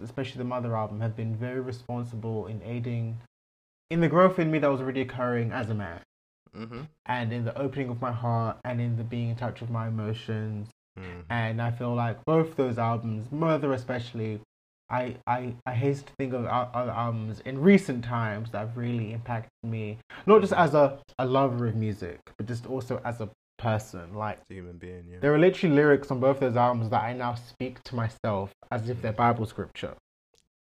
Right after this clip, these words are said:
Speaker 2: Mm-hmm.
Speaker 1: And so to hear some of those songs, like, Don't Let It Go to Your Head,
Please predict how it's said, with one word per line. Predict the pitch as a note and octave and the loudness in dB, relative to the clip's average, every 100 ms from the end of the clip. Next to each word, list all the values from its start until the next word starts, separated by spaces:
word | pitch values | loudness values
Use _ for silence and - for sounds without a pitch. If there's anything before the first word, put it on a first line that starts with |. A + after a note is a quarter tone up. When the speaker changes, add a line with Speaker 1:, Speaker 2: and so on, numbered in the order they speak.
| - | -20
Speaker 2:
Mm-hmm. | F2 F#2+ C3 - - _ C3 | -16 -14 -16 -16 -20 _ -2
Speaker 1:
And | B2+ B2 B2 A#2+ | 0 0 -4 0
so | E3 | 2
to | D#3+ | 2
hear | D#3+ G3+ G3+ G3 | 6 10 12 10
some | D#3+ | 4
of | C3+ A#2+ | 2 2
those | A2 | -2
songs, | - G#2 F#2 G#2 - | -4 -6 -6 -10 -6
like, | G#2 - - _ _ _ _ _ | -6 -6 -16 _ _ _ _ _
Don't | D3 D3+ | 2 6
Let | D3+ | 6
It | C#3+ | 8
Go | C#3 | 6
to | C3+ | 6
Your | C3 | 2
Head, | A#2 A2 F#2+ | 2 2 -2